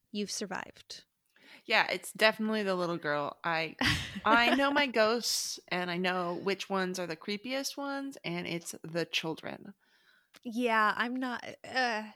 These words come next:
Speaker 1: children ghosts really creep me out. I mean, children kinda
Speaker 2: I'm
Speaker 1: creep
Speaker 2: still
Speaker 1: me out anyways.
Speaker 2: traumatized by the m-, m-, by the trailers, like, the commercials for Child's Play. S-,
Speaker 1: Mm, mm-hmm.
Speaker 2: never watched the movie. Will
Speaker 1: Yeah.
Speaker 2: never watch that movie.
Speaker 1: Yeah.
Speaker 2: And I,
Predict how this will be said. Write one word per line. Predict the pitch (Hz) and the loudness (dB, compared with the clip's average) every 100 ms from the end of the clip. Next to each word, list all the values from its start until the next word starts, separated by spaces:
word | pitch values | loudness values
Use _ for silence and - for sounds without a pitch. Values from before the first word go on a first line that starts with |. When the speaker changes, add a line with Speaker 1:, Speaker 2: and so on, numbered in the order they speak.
| - | -6
Speaker 1:
children | - 277 277 349 349 | 0 0 0 -2 -2
ghosts | 262 233 226 226 | 0 0 -4 -6
really | 214 214 202 196 | -4 -4 -4 -4
creep | - 190 | -4 -4
me | - - | -6 -10
out. | - - - | -10 -10 -6
I | 247 | -4
mean, | 277 | -4
children | - 392 370 311 | -4 -4 -6 -2
kinda | 269 | 4
Speaker 2:
I'm | 269 | 4
Speaker 1:
creep | 330 202 | 4 4
Speaker 2:
still | 339 | 4
Speaker 1:
me | |
out | 320 - | 6 6
anyways. | 247 262 - 262 254 254 | 6 6 6 6 6 2
Speaker 2:
traumatized | - 185 | -4 0
by | 175 202 | 6 6
the | 196 | 6
m-, | 185 185 - - | 2 -2 -4 -6
m-, | 165 - - 175 | -8 -8 -8 4
by | 196 196 190 - | 6 6 4 0
the | 170 | -2
trailers, | - - 214 240 247 156 - - - | -2 0 0 2 0 -2 -6 -8 -8
like, | 175 | -8
the | - | -10
commercials | - 196 175 185 214 240 180 - - - _ _ | -6 -4 -2 0 0 0 -2 -4 -6 -12 _ _
for | - - | -18 -10
Child's | - 160 - - - | -6 -2 -4 -6 -12
Play. | - - - - _ _ _ _ _ _ - 226 | -12 -12 -14 -20 _ _ _ _ _ _ -12 -8
S-, | 240 240 | -8 -8
Speaker 1:
Mm, | 214 - | -10 -10
mm-hmm. | 226 180 | -4 0
Speaker 2:
never | 175 208 | 0 0
watched | 240 262 - - | 0 0 -2 -6
the | |
movie. | 277 285 220 214 _ | -6 -6 -8 -10 _
Will | - 170 190 | -6 -2 -2
Speaker 1:
Yeah. | 202 196 | 0 -2
Speaker 2:
never | 196 190 | -2 -4
watch | 180 180 180 - | 0 0 0 -6
that | 175 | -4
movie. | 170 175 - - - _ _ _ _ _ _ _ _ _ - | -4 -4 -6 -14 -18 _ _ _ _ _ _ _ _ _ -6
Speaker 1:
Yeah. | 202 | -2
Speaker 2:
And | 170 | 0
I, | 160 | 0